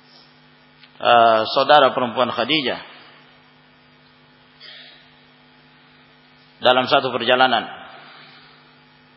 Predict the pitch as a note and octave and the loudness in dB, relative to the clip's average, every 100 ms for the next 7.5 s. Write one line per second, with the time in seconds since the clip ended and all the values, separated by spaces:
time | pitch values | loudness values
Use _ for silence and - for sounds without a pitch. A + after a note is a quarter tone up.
0 | _ _ _ _ _ G1+ G1+ - - - | _ _ _ _ _ _ _ -20 -20 -20
1 | - - _ _ _ - G#2+ A2+ C#3+ C#3 | -20 -20 _ _ _ -6 0 0 0 -6
2 | - - - - - _ _ _ _ _ | -14 -20 -20 -20 -20 _ _ _ _ _
3 | _ _ _ - _ _ _ _ _ _ | _ _ _ -20 _ _ _ _ _ _
4 | _ _ _ _ _ _ _ _ _ _ | _ _ _ _ _ _ _ _ _ _
5 | _ B2+ B2 B2 B2 C#3+ C#3+ C#3+ C#3 C3+ | _ 0 0 2 2 2 0 -2 -2 -4
6 | C3+ D3 D3+ B2+ C3 B2 A#2+ A#2+ C3 C3 | 0 2 2 0 -2 -2 -4 0 0 0
7 | A#2+ - - C3 E3+ | -2 -6 -8 -6 -6